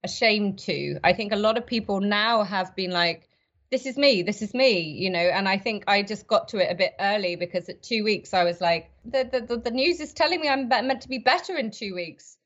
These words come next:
I, what's going on?" And I tried to look and discover answers to why I wasn't getting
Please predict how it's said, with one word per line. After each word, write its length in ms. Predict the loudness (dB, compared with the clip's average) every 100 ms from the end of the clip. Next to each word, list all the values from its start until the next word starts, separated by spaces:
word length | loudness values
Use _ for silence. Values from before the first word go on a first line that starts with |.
| _
I, 160 | 4 4 2
what's 300 | -2 -4 -2
going 240 | -2 0
on?" 260 | 0 0 -2
And 140 | -2
I 120 | 0
tried 340 | 0 0 0 0
to 100 | 0
look 380 | 4 4 2 -4
and 200 | -4 -6 _ _ _ _
discover 420 | -18 -4 -2 0 2
answers 720 | 2 0 -4 -6 -4 -6 -8
to 300 | -4 -2 -2
why 240 | 0 2 2
I 40 |
wasn't 380 | 0 -4 -6 0
getting 440 | 2 2 0 -4